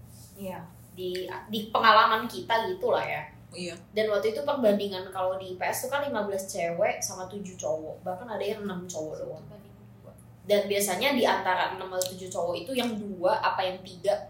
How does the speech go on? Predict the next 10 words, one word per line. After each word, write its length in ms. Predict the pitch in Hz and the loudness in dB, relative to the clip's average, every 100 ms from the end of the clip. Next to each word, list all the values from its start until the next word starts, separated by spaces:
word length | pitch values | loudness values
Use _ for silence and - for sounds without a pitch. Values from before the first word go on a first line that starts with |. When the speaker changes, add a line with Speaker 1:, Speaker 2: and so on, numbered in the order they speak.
| - - - - | -16 -20 -6 4
Speaker 2:
bener-bener 720 | 226 226 208 214 247 277 - | 6 6 4 4 4 0 2
sekalem 1400 | - - 247 226 214 - - - - 240 214 214 214 - | 6 8 8 6 4 0 -12 -18 0 4 4 4 2 0
itu 400 | - - 262 - | -10 -8 -8 -4
atau 240 | - 214 262 | -2 2 2
senetral 720 | - 247 208 202 208 196 185 | 4 2 0 -4 -4 -4 -4
itu. 240 | - 277 277 - - - - - | -4 -6 -6 -14 -20 -20 -20 -6
Speaker 3:
Mm-mm. 160 | 233 269 | 0 6
Speaker 2:
Tapi 240 | 254 320 | 8 8
tiba-tiba 400 | 311 277 262 247 | 6 6 6 8
ada 160 | 302 | 10